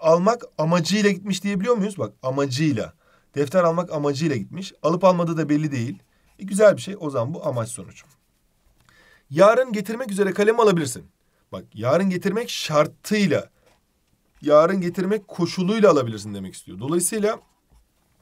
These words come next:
yarın getirmeyeceksen kalemi alamazsın demek istiyor. Dolayısıyla bu da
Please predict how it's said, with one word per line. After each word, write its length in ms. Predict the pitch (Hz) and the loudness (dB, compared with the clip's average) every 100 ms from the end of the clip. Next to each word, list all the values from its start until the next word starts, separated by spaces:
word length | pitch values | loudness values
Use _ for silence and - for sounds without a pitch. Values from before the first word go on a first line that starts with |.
| 127 | -6
yarın 280 | 123 156 170 | 2 2 2
getirmeyeceksen 600 | 175 214 208 170 196 233 | -2 0 2 2 0 0
kalemi 280 | 196 190 190 | 2 4 6
alamazsın 340 | 202 160 123 | 6 2 -2
demek 160 | 113 101 | -8 -10
istiyor. 180 | 185 | -8
Dolayısıyla 320 | 170 160 160 156 | -4 -4 -6 -4
bu 60 | |
da 200 | 175 208 | -2 -2